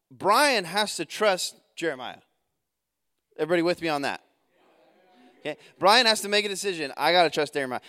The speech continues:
But here's the other thing. Jeremiah has to trust himself. Because what happens if Jeremiah gets scared, I can't catch him.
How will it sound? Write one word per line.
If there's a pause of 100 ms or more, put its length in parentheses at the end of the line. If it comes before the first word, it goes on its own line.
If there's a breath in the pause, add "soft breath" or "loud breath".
(160 loud breath)
But
here's
the
other
thing.
Jeremiah (200 loud breath)
has
to
trust
himself. (2500)
Because
what
happens
if
Jeremiah
gets
scared,
I
can't
catch
him.